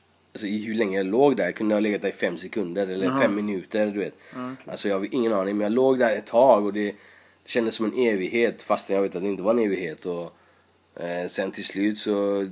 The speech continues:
Speaker 1: samlade jag de, de krafter jag hade kvar för att försöka ta mig ut och kröp ner, eh, i trapphuset över människor som bara låg där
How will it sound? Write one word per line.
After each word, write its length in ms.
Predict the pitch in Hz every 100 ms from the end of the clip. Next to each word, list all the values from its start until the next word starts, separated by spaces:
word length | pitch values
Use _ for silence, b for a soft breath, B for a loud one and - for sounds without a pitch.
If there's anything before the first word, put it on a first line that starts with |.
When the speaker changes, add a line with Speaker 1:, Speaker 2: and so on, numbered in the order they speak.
| 87
Speaker 1:
samlade 480 | - 113 104 95 92
jag 500 | 95 92 90 - -
de, 240 | 95 87 -
de 260 | 92 92 87
krafter 300 | - 92 98
jag 40 |
hade 100 | 85
kvar 300 | - 90 82
för 160 | - 92
att 320 | 87 - -
försöka 300 | 92 87 -
ta 120 | 104
mig 180 | 85 87
ut 240 | 98 95
och 120 | 80 -
kröp 280 | 92 82
ner, 260 | 92 90 85 b b b b b _ -
eh, 600 | 90 87 80 80 76 78
i 40 | -
trapphuset 640 | 87 - 80 - 78 -
över 180 | 78 80
människor 440 | 85 80 78 87
som 200 | 78 87
bara 100 | 85
låg 300 | 82 85 82
där 240 | 78 -